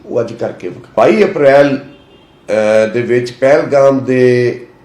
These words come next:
ਵਿੱਚ ਜਿਹੜਾ ਕਤਲੇਆਮ, ਅਹ, ਲਸ਼ਕਰੇ ਤੋਬਾ ਦੇ ਟੈਰਰਿਸਟਾਂ ਨੇ ਕੀਤਾ, ਉਸ ਦਾ ਮੂੰਹ ਤੋੜਵਾਂ ਜਵਾਬ ਭਾਰਤ ਦੀ, ਭਾਰਤ ਦੀ ਫੌਜ ਨੇ ਦਿੱਤਾ। ਨੌ 에ਅਰ ਸਟ੍ਰਾਈਕਸ ਕਰਕੇ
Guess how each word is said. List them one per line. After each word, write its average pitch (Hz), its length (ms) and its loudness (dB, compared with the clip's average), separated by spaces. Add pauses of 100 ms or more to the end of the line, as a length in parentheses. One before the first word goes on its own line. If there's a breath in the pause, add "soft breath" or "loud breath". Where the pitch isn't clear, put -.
(400)
ਵਿੱਚ 104 280 -10
ਜਿਹੜਾ 117 200 -2
ਕਤਲੇਆਮ, 113 960 -2 (560 soft breath)
ਅਹ, 101 480 0
ਲਸ਼ਕਰੇ 131 440 0
ਤੋਬਾ 120 440 0
ਦੇ 113 440 -2
ਟੈਰਰਿਸਟਾਂ 113 600 0
ਨੇ - 180 -8 (1600 soft breath)
ਕੀਤਾ, - 540 -4 (580)
ਉਸ 165 160 0
ਦਾ 196 100 2
ਮੂੰਹ 180 260 -6
ਤੋੜਵਾਂ 160 440 0
ਜਵਾਬ 110 440 -2 (380)
ਭਾਰਤ 101 360 -2
ਦੀ, 120 140 -8
ਭਾਰਤ 113 360 -4
ਦੀ 101 120 -10
ਫੌਜ 90 400 -8
ਨੇ 101 60 -4
ਦਿੱਤਾ। 92 480 -12
ਨੌ 123 260 0
에ਅਰ - 360 -2
ਸਟ੍ਰਾਈਕਸ 110 400 -6
ਕਰਕੇ - 400 -10